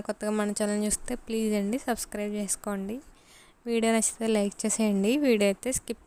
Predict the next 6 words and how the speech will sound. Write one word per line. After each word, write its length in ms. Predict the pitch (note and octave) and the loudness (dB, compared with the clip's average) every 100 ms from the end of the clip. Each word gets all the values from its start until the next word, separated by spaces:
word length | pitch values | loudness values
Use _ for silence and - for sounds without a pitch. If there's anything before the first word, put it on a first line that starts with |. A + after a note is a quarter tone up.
| - | -6
చేయకుండా 420 | G#3 G3+ F#3+ A3+ - | -4 -4 -4 -4 -2
చూసేయండి. 600 | A3 - G#3 G3 F#3+ A3 D4+ - _ - - - - _ | 0 2 2 0 0 -2 -4 -10 _ -20 -20 -20 -20 _
ఈ 100 | A#3+ A#3+ | -4 2
వీడియో 220 | A3 G#3+ A3 | 4 6 6
అయితే 280 | G#3+ - B3+ C#4 | 4 0 2 4
నిన్న 220 | B3+ A#3 | 4 4